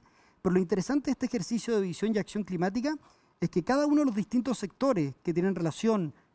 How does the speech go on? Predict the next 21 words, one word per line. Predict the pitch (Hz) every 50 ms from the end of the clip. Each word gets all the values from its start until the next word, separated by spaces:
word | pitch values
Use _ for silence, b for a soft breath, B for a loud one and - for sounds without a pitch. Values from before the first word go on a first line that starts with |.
| _
eh, | - 156 147
con | - 156 147
el | 147 147
clima, | - - 262 277 254 285 339 349 _ _ _ _ _ _ _ _ _ _ _ _ _ _ _ -
y | 180 190
esto | 180 - 196
no, | 196 196 208
no | 208 208 220 196
tan | 240 233 220
medioambiental, | 220 214 208 196 170 175 160 151 - 160 147
sino | - - 151 156
estrictamente | - - 160 156 - 160 160 160 156 160
climático, | 160 160 160 180 190 240 240 320 339 _ _
pero | - 147 147
a |
propósito | 143 143 147 156 139 147 165
de | 160
la | 156 147
cop | 165 151
veinticinco, | 160 156 151 160 - 214 233 214 - 339 - _ b b b b b b b b b b b -
eh, | 190 180 180 175